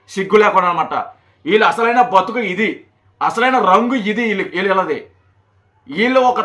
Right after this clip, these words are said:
తప్పుడు ప్రచారం మొదలు పెడతారు, అడ్డంగా దొరికిపోవటం వీళ్ళు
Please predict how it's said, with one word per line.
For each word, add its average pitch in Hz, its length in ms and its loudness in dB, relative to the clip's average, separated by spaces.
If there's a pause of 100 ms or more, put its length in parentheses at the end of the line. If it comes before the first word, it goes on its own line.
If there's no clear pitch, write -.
తప్పుడు 269 340 -2
ప్రచారం 240 440 2
మొదలు 214 240 0
పెడతారు, 208 340 0 (520)
అడ్డంగా 262 380 0
దొరికిపోవటం 233 500 2
వీళ్ళు 220 140 4